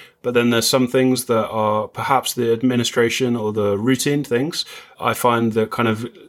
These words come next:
I lose energy because I like to be working on the growth or the, on the front side of it and the grow-, growing side of it. This is what I've learned about me, and also I've learned that everyone is thinking in different ways, and so it's really important to match not just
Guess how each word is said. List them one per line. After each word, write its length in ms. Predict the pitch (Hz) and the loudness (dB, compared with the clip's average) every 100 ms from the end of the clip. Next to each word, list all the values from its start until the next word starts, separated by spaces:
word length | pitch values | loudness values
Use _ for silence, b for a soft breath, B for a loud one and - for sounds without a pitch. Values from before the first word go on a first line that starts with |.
| - | -2
I 100 | 113 | 2
lose 300 | 113 117 113 | 4 4 2
energy 380 | 107 110 98 | 0 0 -4
because 300 | 101 101 104 107 | -4 -6 -2 0
I 80 | |
like 200 | 107 107 | 2 2
to 100 | - | -2
be 140 | 107 107 | -8 -2
working 440 | 107 104 110 104 | 0 0 -2 -4
on 380 | 101 101 101 98 B B B | -4 -4 -4 -6 B B B
the 100 | 113 | -10
growth 540 | - 123 120 117 - - | 0 2 4 0 -6 -10
or 280 | 113 107 101 | -4 -4 0
the, 360 | 101 101 101 - - | 2 4 2 -4 -10
on 140 | 113 104 | -6 -6
the 60 | |
front 360 | 98 - 117 110 | -2 0 0 -2
side 300 | - 110 101 | -2 -2 -2
of 100 | 98 | -6
it 200 | 98 92 | -10 -10
and 300 | - 95 95 | -12 -8 -8
the 80 | 92 | -8
grow-, 360 | - 110 104 - | -4 0 0 -2
growing 400 | - 104 104 95 | 0 2 2 -2
side 200 | 101 95 | -6 -8
of 80 | |
it. 120 | 98 - B B B B B - - | -10 -14 B B B B B -10 -2
This 220 | 147 147 | 0 0
is 120 | 151 139 | -2 0
what 140 | 147 | 2
I've 140 | 135 | 4
learned 300 | 131 135 131 | 4 4 2
about 300 | 120 120 117 | -2 -2 0
me, 280 | 117 135 151 | 2 2 0
and 240 | 151 120 107 | 0 -2 -2
also 280 | 107 117 | 0 0
I've 140 | 110 117 | 0 2
learned 300 | 120 113 110 | 0 0 -2
that 120 | 104 | -2
everyone 440 | 110 123 120 117 | 0 2 2 2
is 120 | 117 - | 0 0
thinking 360 | 120 117 117 | 0 0 0
in 120 | 113 | 0
different 360 | 107 110 - 107 | 2 0 -2 -2
ways, 360 | 107 139 165 120 | 0 0 -2 -2
and 120 | 110 | 0
so 160 | 117 | 0
it's 160 | 104 - | 0 0
really 180 | 120 113 | 0 0
important 420 | 110 117 113 110 | 0 -2 -4 -4
to 100 | - | -2
match 520 | 107 113 107 - - - | 0 0 0 -2 -4 -4
not 260 | 123 120 | -4 -4
just 380 | - 120 - - | -2 -2 0 -2